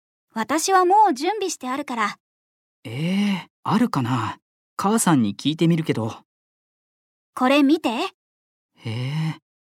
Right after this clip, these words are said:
Speaker 2: 赤ちゃんの記録だけじゃなくて、緊急時の処置、相談先の情報も書いてある。
Speaker 1: え、本当？気づかなかった。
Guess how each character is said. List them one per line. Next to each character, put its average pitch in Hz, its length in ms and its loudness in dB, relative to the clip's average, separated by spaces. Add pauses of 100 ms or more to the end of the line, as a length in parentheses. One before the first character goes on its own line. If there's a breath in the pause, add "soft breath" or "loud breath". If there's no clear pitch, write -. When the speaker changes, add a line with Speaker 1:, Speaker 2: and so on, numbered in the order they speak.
Speaker 2:
赤 196 260 2
ち - 80 -2
ゃ 180 60 4
ん 151 80 4
の 107 100 0
記 - 120 -6
録 143 200 0
だ 160 100 0
け 180 100 0
じ 170 100 0
ゃ - 20 2
な 139 100 2
く - 100 -12
て、 117 240 -2 (380)
緊 214 220 6
急 240 240 0
時 160 120 0
の 110 100 -2
処 131 140 -8
置、 - 240 -8 (340)
相 165 260 4
談 233 180 4
先 240 240 0
の 226 100 4
情 220 200 2
報 214 140 0
も 208 180 2
書 202 80 -2
い 208 60 -2
て 165 120 -2
あ 113 80 -4
る。 - 140 -16 (400)
Speaker 1:
え、 311 80 0 (300 soft breath)
本 370 260 0
当？ 415 80 -4 (420)
気 - 140 -10
づ 262 160 -8
か 381 160 -2
な 440 100 0
か 415 120 -2
っ - 40 -4
た。 240 380 -8